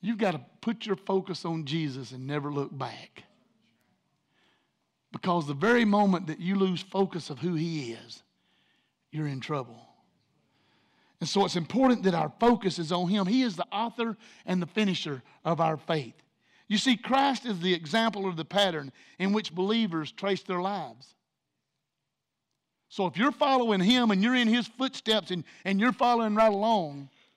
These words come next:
the only footprint you should see is his.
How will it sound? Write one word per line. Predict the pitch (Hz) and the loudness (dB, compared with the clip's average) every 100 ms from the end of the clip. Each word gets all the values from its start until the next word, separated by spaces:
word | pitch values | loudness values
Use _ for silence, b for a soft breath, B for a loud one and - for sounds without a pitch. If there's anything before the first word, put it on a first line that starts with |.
| b _ _ _ _ _ _ _ _ _ _ _ _ _ | b _ _ _ _ _ _ _ _ _ _ _ _ _
the | 180 | -2
only | 240 | 0
footprint | 226 226 214 202 196 185 | -2 -4 -4 -6 -6 -6
you | 190 | -8
should | - 196 156 | -6 -6 -6
see | 202 196 | -8 -6
is | 180 | -6
his. | 170 156 131 131 | -8 -10 -12 -20